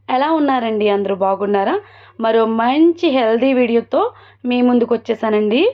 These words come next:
ఇప్పుడు నేను చేసే రెసిపీ అయితే గోదావరి జిల్లాల సైడ్ అయితే చాలా ఫేమస్ అండి. అదే కొబ్బరి నెయ్యి. దీని పేరే కొబ్బరి నెయ్యి అండి. ఇది కొత్తగా పెళ్ళైన అల్లుళ్ళకైతే చేసి పెడతారు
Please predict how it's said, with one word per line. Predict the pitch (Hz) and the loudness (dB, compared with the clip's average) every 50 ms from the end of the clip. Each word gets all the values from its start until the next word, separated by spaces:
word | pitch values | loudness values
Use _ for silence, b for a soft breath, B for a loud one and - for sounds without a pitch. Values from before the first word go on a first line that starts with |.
| - _ _ _ _ _ _ _ - | -4 _ _ _ _ _ _ _ -18
ఇప్పుడు | 269 - - 320 302 | -14 -6 -2 0 2
నేను | 311 302 285 294 | 2 2 0 0
చేసే | 269 262 254 320 330 294 | 0 0 2 2 2 2
రెసిపీ | 254 240 - _ _ 294 294 294 262 | 2 0 -4 _ _ 0 0 2 2
అయితే | 240 240 240 247 269 392 539 571 B B B B - 214 | 0 -2 0 0 0 0 -2 -4 B B B B -2 0
గోదావరి | 254 254 254 247 277 285 285 294 277 247 262 | 0 2 2 2 2 2 2 0 0 0 0
జిల్లాల | 262 247 254 247 247 269 | 0 2 0 0 0 0
సైడ్ | 254 240 233 | 0 0 0
అయితే | 240 320 - - | 0 -2 -4 -2
చాలా | 277 233 226 254 - | -2 -2 -2 -2 -2
ఫేమస్ | 247 220 220 226 233 233 233 - 226 214 | -2 -2 -2 -2 -2 -4 -2 -2 -2 0
అండి. | 208 202 202 269 392 523 B B B B B - 214 | 2 2 2 2 0 -2 B B B B B -6 -6
అదే | 214 202 254 370 392 - - | -2 0 -2 -2 -2 -2 -2
కొబ్బరి | 240 220 185 180 190 247 262 277 269 240 | -2 -2 -2 -2 0 0 0 2 2 0
నెయ్యి. | 220 214 208 208 208 - - b b b b b _ 226 | 2 2 2 0 0 -2 -6 b b b b b _ -4
దీని | 262 262 247 220 | -2 -2 -2 0
పేరే | 240 226 233 269 359 339 - | 0 0 0 0 -2 -2 -2
కొబ్బరి | 285 233 185 180 247 254 247 240 | -2 -2 0 0 0 2 2 2
నెయ్యి | 226 220 220 226 214 | 0 0 -2 -2 -2
అండి. | 208 202 196 240 359 466 B B B B B B - 240 | -2 0 0 0 0 -2 B B B B B B -6 -4
ఇది | 240 208 302 392 - - | -2 -2 -2 -2 -2 -2
కొత్తగా | 247 233 - 240 240 285 302 294 - | -4 -2 -2 -2 0 0 -2 0 0
పెళ్ళైన | 269 262 254 247 240 240 254 339 508 - 247 226 | 0 0 0 0 0 0 -2 -2 -4 -4 -4 -4
అల్లుళ్ళకైతే | 220 233 254 285 294 294 - 247 240 240 330 - | -2 0 0 0 0 0 0 -2 -2 -4 -2 -2
చేసి | 262 226 226 - _ - | -2 -2 -2 -6 _ -8
పెడతారు | 226 208 214 _ 220 208 196 226 | -8 -8 -6 _ -6 -4 -2 -2